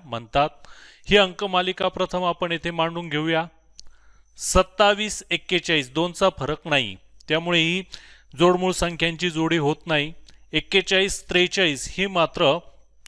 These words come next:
जोडमूळ संख्यांची जोडी आहे, दोनचा फरक असणारी जोडी आहे. त्यानंतर त्रेसष्ट, एकोणसाठ ही सुद्धा जोडमूळ संख्यांची जोडी नाहीये. एकोणसाठ, एकसष्ट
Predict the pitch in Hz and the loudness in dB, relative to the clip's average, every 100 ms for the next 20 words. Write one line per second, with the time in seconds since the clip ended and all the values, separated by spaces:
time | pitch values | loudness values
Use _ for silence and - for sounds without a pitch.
0 | - - - 123 165 185 190 185 185 180 | -20 -20 -20 0 4 6 4 0 0 -2
1 | 147 131 135 131 127 180 139 131 120 143 | -6 -4 -6 -6 -6 -6 -2 -2 0 2
2 | 120 117 131 131 151 151 170 - 131 135 | 2 0 -6 -6 -8 -4 -4 -4 -6 -6
3 | 135 - 131 151 175 170 120 104 98 - | -8 -8 -10 -8 -6 -4 -2 -4 -8 -20
4 | - - - - - 180 196 202 196 196 | -20 -20 -20 -20 0 2 2 0 -2 0
5 | 196 202 - 202 - 202 202 208 - 165 | 2 0 0 -4 -2 0 0 -2 -2 -2
6 | - 196 185 190 190 - 190 190 202 170 | -2 -4 -2 0 0 -2 -6 -6 -8 2
7 | 185 196 - - - - - 139 185 185 | 4 4 0 -20 -20 -20 -4 4 4 4
8 | 190 185 180 175 175 175 185 160 165 170 | -2 -2 -4 -4 -6 -6 -6 -4 -2 -2
9 | 175 175 156 160 170 - - - - _ | 0 0 0 -2 -4 -16 -20 -20 -20 _
10 | _ - 170 - 214 214 214 214 208 - | _ -2 0 2 0 2 4 4 2 -4
11 | 180 175 - 196 139 - | -2 0 4 4 4 -2